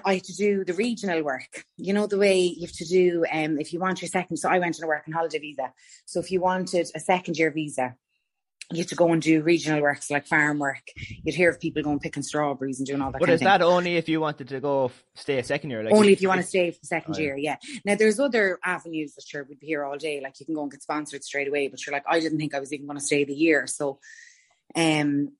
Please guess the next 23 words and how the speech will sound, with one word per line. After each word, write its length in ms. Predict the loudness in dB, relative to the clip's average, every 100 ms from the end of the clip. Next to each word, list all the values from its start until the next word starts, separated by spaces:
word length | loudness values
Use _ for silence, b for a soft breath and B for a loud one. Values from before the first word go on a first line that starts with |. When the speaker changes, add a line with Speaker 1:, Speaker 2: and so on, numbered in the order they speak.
| _ -20 -6
Speaker 1:
I 260 | 0 2 2
got 260 | 0 -2 -2
on 320 | -4 -4 -6 -4
to 180 | -2 -2
Niamh 300 | -2 -4 -2
Quinn 380 | 2 4 2 -2 _ _
because 340 | -6 0 0 2
Niamh 380 | 2 2 2
was 160 | 0 2
working, 560 | 2 0 0 -2 -2 -4
um, 480 | -4 -2 -2 -2 -2 -8 B B B _ _ 4
in 500 | 6 6 4 2 -2 _ _ -2
a, 200 | 0 2
a 200 | -2 -10 -12
pl-, 180 | -10 -6
a 40 |
hay 300 | 2 4 6
plant 400 | 4 -2 -4 -6 -10 -10
is 120 | -4
effectively 460 | -2 -2 -2 0
what 160 | 2 2
it 60 | 2
was. 380 | 0 -2 -6